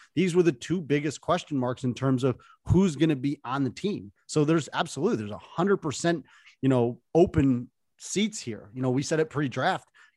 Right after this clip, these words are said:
you know, you're gonna have to come in as a linebacker and beat out Mac Wilson for the fifth spot. Now they got J O K. <laughs> So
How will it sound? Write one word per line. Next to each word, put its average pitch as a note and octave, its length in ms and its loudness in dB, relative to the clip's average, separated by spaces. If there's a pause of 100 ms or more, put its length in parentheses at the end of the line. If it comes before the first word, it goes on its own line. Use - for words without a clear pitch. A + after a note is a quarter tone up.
you C3+ 60 -2
know, C3 240 2
you're C#3 180 2
gonna E3+ 140 4
have E3+ 120 2
to F#3+ 80 -4
come D#3 180 0
in E3 40 2
as C#3 120 -2
a - 20 -4
linebacker C#3 460 -4
and B2 120 -4
beat A#2 140 -2
out B2+ 160 -2
Mac B2+ 300 -4
Wilson C3+ 280 -2
for - 120 -8
the C3 80 -4
fifth E3 200 -2
spot. - 320 -10 (200)
Now A#2 160 0
they F3+ 80 4
got F3 160 4
J E3 180 4
O C#3+ 80 4
K. D#3 360 2
<laughs> - 20 -20
So - 500 -2